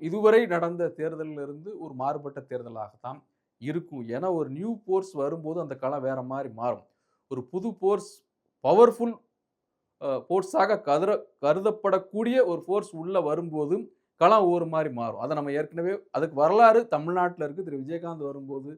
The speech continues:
நடந்த விஷயங்கள்லாம் இருக்குது. அது இன்னும் கொஞ்சம் பற்றி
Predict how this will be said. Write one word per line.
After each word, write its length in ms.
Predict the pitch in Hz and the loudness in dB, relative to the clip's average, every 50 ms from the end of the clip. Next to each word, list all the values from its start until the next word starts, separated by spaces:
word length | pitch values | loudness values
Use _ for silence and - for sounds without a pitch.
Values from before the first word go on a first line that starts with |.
| _ _ _ _ _ _ _ _ - | _ _ _ _ _ _ _ _ -8
நடந்த 240 | 127 131 147 143 131 | -6 -6 -4 -4 -4
விஷயங்கள்லாம் 720 | 127 120 - 160 165 160 147 135 127 123 131 143 156 151 127 120 | -6 -6 -6 -8 -8 -6 -6 -8 -6 -6 -6 -6 -6 -8 -8 -8
இருக்குது. 360 | 135 151 151 - 117 110 107 - _ _ _ _ _ _ _ - | -8 -8 -8 -8 -10 -12 -12 -18 _ _ _ _ _ _ _ -8
அது 120 | 123 131 131 127 123 | -6 -4 -4 -4 -4
இன்னும் 300 | 127 165 214 254 285 - 240 | -4 -2 0 0 2 2 0
கொஞ்சம் 340 | 226 185 - 220 202 185 160 123 - | 0 0 0 0 2 2 0 -2 -4
பற்றி 320 | - 156 151 - - 214 | -4 -4 -4 -4 -6 -4